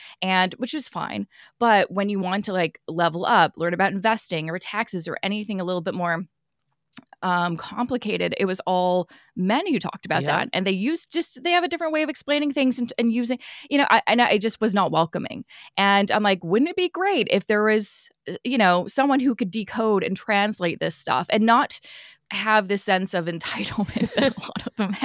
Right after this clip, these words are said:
Speaker 1: have?" You know, like, you go on Reddit or Personal Finance Canada Reddit, and my gosh, people are so cruel. They're like, "Oh, you don't know that," or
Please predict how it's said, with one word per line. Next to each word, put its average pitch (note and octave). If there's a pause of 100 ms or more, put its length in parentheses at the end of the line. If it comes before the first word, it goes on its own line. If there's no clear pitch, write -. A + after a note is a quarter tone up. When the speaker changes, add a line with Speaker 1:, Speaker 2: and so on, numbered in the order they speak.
Speaker 1:
have?" A#3+ (300)
You C4+
know, D4+
like, D#4+
you C#4+
go E4
on D4
Reddit A3+ (220)
or G3
Personal B3+
Finance G#3+
Canada G#3+
Reddit, F#3
and G3+
my C#4
gosh, D4+
people C#4
are D4+
so C#4
cruel. C4
They're A3
like, A3+
"Oh, C4
you B3
don't G#3+
know E3+
that," A#3
or E3